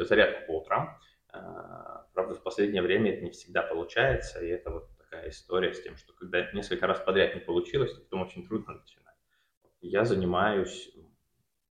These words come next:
физической активностью, да, единоборствами. Причём я им и занимаюсь именно для того, чтобы двигаться. Мне это приносит удовольствие.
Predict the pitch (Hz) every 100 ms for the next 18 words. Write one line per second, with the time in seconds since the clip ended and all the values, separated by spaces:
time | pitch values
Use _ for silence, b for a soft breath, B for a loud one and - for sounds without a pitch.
0 | _ 95 98 - - - 87 - - -
1 | _ 85 85 - 80 - 78 - 80 78
2 | _ _ _ _ _ _ _ _ _ -
3 | - 92 90 95 92 92 90 87 85 85
4 | 113 - 98 92 80 78 90 - 80 -
5 | 87 85 - - _ _ _ _ _ _
6 | _ _ _ 82 80 - 85 85 - _
7 | 80 82 82 - -